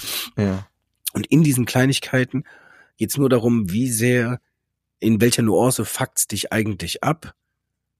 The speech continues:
Speaker 2: obwohl es
Speaker 1: Mhm.
Speaker 2: eigentlich übertrieben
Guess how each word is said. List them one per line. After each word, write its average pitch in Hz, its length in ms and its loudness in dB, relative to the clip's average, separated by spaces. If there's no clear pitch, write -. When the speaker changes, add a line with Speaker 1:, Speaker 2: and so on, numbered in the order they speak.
Speaker 2:
obwohl 110 320 0
es 101 120 -2
Speaker 1:
Mhm. - 40 -4
Speaker 2:
eigentlich 139 600 0
übertrieben 104 1800 0